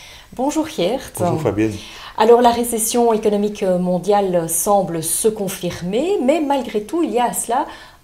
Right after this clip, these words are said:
Speaker 1: un aspect positif. Peux-tu
Speaker 2: Oui.
Speaker 1: nous expliquer ?
Speaker 2: Oui. En tout cas, euh, la récession globale est arrivée. Sur le graphique ici, vous voyez l'évolution de la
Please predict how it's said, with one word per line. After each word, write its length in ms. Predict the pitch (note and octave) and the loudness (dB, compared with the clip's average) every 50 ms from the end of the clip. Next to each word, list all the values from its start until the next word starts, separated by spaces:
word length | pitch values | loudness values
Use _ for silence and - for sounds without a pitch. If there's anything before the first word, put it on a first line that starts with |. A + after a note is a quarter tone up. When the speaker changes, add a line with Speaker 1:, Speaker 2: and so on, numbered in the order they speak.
| - | 0
Speaker 1:
un 140 | - A#3+ B3 | 2 2 4
aspect 240 | B3 A#3+ - - D#4+ | 2 2 0 -2 -4
positif. 640 | D#4 - A#3+ F3+ F3 - - - - - - - - - - | -2 -2 -4 -4 -4 -6 -8 -12 -14 -16 -16 -16 -18 -12 -10
Peux-tu 220 | A3+ A#3 - D#4+ | -10 -6 2 4
Speaker 2:
Oui. 80 | - - | 4 4
Speaker 1:
nous 120 | C4 G#3 | 4 2
expliquer ? 480 | A3+ A3 - - - F3 - - - - - - - - - - - | 0 -2 -2 -6 -8 -10 -10 -12 -16 -18 -20 -20 -20 -20 -20 -8 -2
Speaker 2:
Oui. 140 | C#3 - - - - - - - - - - - - - - - - - | -2 -2 -2 -2 -8 -16 -20 -20 -18 -16 -16 -16 -16 -18 -20 -12 -4 0
En 140 | A2 A2+ | 0 0
tout 160 | A2 A2 C#3+ C#3 | 2 0 0 -2
cas, 400 | C#3 - C#3+ C#3 C#3 C#3 C#3 - - - - | 2 4 6 6 6 6 4 -2 -8 -12 -10
euh, 220 | - G#2+ A2 G#2 G2+ | -6 -4 -2 0 2
la 120 | G#2 A#2 | 4 6
récession 560 | A#2+ A#2+ - - A#2+ - - B2+ A#2 A2 A2 | 6 6 6 6 2 2 2 2 2 2 2
globale 500 | A2 G2 F2 G#2 A2 G#2+ G2+ A2 G#2+ G#2 - | 0 -2 -2 0 0 2 4 4 4 2 2
est 160 | G#2 - - | -2 0 0
arrivée. 640 | G2+ G2 G2+ G2+ G2 F2+ A2 B2+ D3+ E3+ E3 - - - - - - - | 2 4 2 2 4 4 6 6 6 6 4 0 -6 -14 -20 -20 -20 -18
Sur 200 | - - - A#2 | -10 -4 0 2
le 100 | A2+ A2 | 4 4
graphique 600 | G#2 G#2 G#2+ G2+ G#2 - - D#3 D3+ D#3+ - - | 4 4 2 2 0 -2 -4 -4 -4 -4 -8 -10
ici, 460 | - A#2 G2+ F2+ - - - D3 D3+ | -10 -10 -8 -6 -6 -6 -4 -4 -4
vous 180 | C#3+ - A2 A2 | -4 -2 -2 -2
voyez 460 | G#2 G2+ G#2+ G2+ G2+ A2 B2 C3+ C#3 | 0 2 2 2 2 2 0 -2 -4
l'évolution 680 | - G#2+ G2 G#2 C3+ C#3 C3 B2 A2 - - C3 B2 A#2+ | -4 -4 -2 -2 -2 -2 -2 -4 -4 -4 -4 -4 -2 -2
de 80 | A2 | -2
la 220 | G#2 G2 G2 G2 | -2 -2 -4 -6